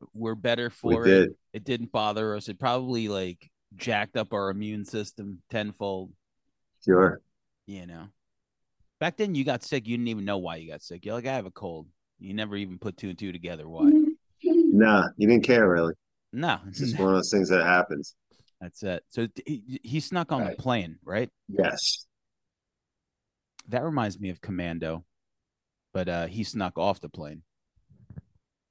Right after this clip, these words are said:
Speaker 1: I love this guy.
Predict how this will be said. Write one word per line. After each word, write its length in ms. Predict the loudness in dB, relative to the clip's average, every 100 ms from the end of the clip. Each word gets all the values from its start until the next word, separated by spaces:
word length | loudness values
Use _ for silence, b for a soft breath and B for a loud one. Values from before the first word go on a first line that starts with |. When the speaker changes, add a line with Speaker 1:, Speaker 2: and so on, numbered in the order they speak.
| _ _ _ _ _ _ _ _ _ _ _ _ _ _ _ _ _ _ _ _ _ _ _ _ _ -20
Speaker 1:
I 100 | -16
love 240 | -14 -14 -16
this 160 | -18
guy. 300 | -14 -14 -14